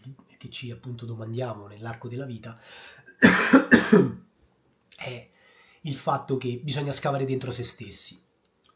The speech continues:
Ripeto, non so se sia giusto per uno scrittore, per un autore, essere sui social o meno. Io la prendo come, come uno strumento. Il fatto che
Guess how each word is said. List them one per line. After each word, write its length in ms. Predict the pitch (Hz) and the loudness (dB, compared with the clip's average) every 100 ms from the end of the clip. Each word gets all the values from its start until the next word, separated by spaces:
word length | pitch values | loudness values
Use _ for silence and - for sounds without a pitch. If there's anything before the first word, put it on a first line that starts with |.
| _ | _
Ripeto, 340 | 139 151 131 | -6 -4 -4
non 120 | 135 | -4
so 120 | 135 170 | -4 -4
se 120 | 139 | -4
sia 240 | - 127 | -4 -4
giusto 520 | 117 131 - 120 - _ _ _ _ _ _ | -6 -8 -8 -12 -12 _ _ _ _ _ _
per 160 | 151 | -6
uno 160 | 151 139 | -4 -4
scrittore, 680 | - 156 127 - 196 143 120 | -4 -4 -6 0 4 4 2
per 120 | 120 | -4
un 100 | 123 | -4
autore, 460 | 123 123 156 131 135 | -6 -6 -4 -4 -6
essere 420 | 151 - - 135 | -8 -8 -6 -6
sui 200 | 131 135 | -6 -8
social 360 | 127 131 131 120 | -8 -8 -6 -6
o 60 | |
meno. 500 | 117 113 107 113 - _ - - - - _ _ | -6 -6 -10 -14 -20 _ -20 -20 -20 -20 _ _
Io 340 | 214 247 170 - | 0 4 2 2
la 120 | 156 | 0
prendo 340 | 151 156 151 | 2 2 0
come, 540 | 143 143 143 139 - - - | -2 0 2 0 -4 -14 -8
come 160 | 156 | -4
uno 100 | 151 | -4
strumento. 640 | 135 170 151 123 - - - _ _ _ _ _ _ _ - | -4 -2 -2 -2 -6 -18 -20 _ _ _ _ _ _ _ -16
Il 100 | 139 | -12
fatto 420 | - 151 - 139 | -4 -4 -4 -4
che 500 | 120 123 123 117 110 | -4 -2 -4 -6 -12